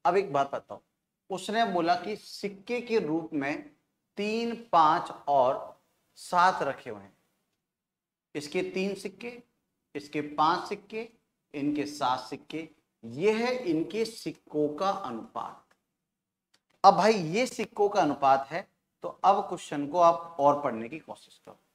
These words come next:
मतलब बोल रहा है एक रुपए के तीन सिक्के हैं, पचास पैसे के पांच सिक्के हैं और पच्चीस पैसे के सात सिक्के। अब तुम बताइए, एक रुपए से यदि तीन सिक्के हैं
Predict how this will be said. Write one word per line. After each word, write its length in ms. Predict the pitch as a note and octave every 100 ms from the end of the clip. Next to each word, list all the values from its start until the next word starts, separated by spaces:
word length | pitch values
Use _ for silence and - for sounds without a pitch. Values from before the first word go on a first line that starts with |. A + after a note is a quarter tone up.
| _ _ _ -
मतलब 360 | C#3+ F3+ A#3
बोल 180 | F#3+ G3+
रहा 80 | A3+
है 80 | - -
एक 180 | F#3+ A3
रुपए 300 | G3 F#3+ F#3+
के 140 | F3+ D3+
तीन 280 | - C#3+ C3+
सिक्के 300 | E3+ - F3
हैं, 180 | F#3+ G3+
पचास 460 | D3+ C#3+ D#3+ F3+ -
पैसे 260 | E3+ -
के 120 | F3+ F#3
पांच 340 | F#3 B2+ B2+
सिक्के 300 | - D3 E3+
हैं 240 | D#3+ G#3+ A3 _ _ _
और 160 | D3+ -
पच्चीस 340 | E3+ - A3+
पैसे 320 | - D#3+ - C#3+
के 220 | F#3 A#3+ _ _ _ -
सात 260 | - E3
सिक्के। 400 | - - - - - _ _
अब 140 | E3+ -
तुम 140 | F3+ E3
बताइए, 520 | D3+ B2+ B2 B2+ F#3 _ _ _ _ -
एक 280 | F3 B3+ A#3
रुपए 320 | G3 F#3+ F#3
से 180 | F#3 G#3+
यदि 260 | F#3+ F#3+ F#3+
तीन 280 | F#3+ F3+ F3+
सिक्के 360 | - - - C#3+
हैं 400 | A#2 C#3 -